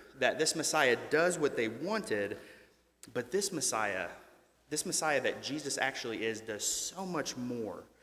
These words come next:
And he accomplishes his victories in ways they couldn't even dare to imagine.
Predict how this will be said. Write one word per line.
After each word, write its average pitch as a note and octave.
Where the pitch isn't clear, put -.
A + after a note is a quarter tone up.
And C3
he D#3
accomplishes D3+
his C3+
victories C3
in B2
ways C3+
they B2
couldn't E3
even C3
dare D3
to C#3
imagine. G#2+